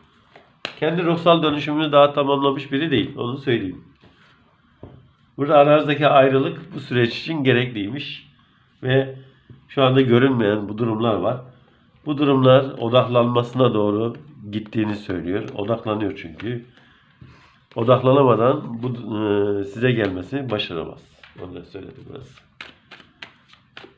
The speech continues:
Bekliyor elinde gül size doğru uzatmak için. Bakın.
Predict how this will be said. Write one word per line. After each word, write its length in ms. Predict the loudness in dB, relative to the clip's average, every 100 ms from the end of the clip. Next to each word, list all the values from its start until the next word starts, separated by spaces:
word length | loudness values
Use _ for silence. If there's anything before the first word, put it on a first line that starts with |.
| -18 -18 _ _ _ _ _ _ _ _ _ _ _ _ _ -20 -20 _ 0
Bekliyor 420 | 0 2 0 2
elinde 440 | 4 2 0 -2 -4
gül 300 | -2 -2 -2
size 360 | -6 -2 -2
doğru 220 | 0 -2 -2
uzatmak 520 | -2 -4 -4 -8 -8
için. 260 | -16 -12
Bakın. 380 | -10 -6 -6 -8